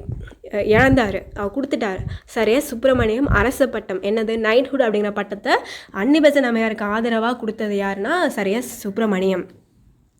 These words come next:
முன்னா-, முன்னாடி இந்த இயக்கத்திலிருந்து தனிச்சிருந்த மதன் மோகன் மாளவியா, சுரேந்திரநாத் பானர்ஜி, இந்த மாதிரி தலைவர்களும் அவங்கள தன்னாட்சி இயக்கத்துல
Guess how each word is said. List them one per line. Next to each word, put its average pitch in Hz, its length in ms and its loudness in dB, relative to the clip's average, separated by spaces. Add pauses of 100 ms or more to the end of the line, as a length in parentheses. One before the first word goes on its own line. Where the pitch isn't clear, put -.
(520)
முன்னா-, 269 340 4
முன்னாடி 269 300 4
இந்த 294 200 4
இயக்கத்திலிருந்து 254 800 0
தனிச்சிருந்த 226 720 0 (300)
மதன் 254 340 4
மோகன் 247 300 2
மாளவியா, 208 560 -2 (120)
சுரேந்திரநாத் 247 580 2
பானர்ஜி, 202 340 -2
இந்த 233 260 2
மாதிரி 277 260 4
தலைவர்களும் 220 720 0 (280)
அவங்கள 277 480 2
தன்னாட்சி 269 580 0
இயக்கத்துல 220 380 -2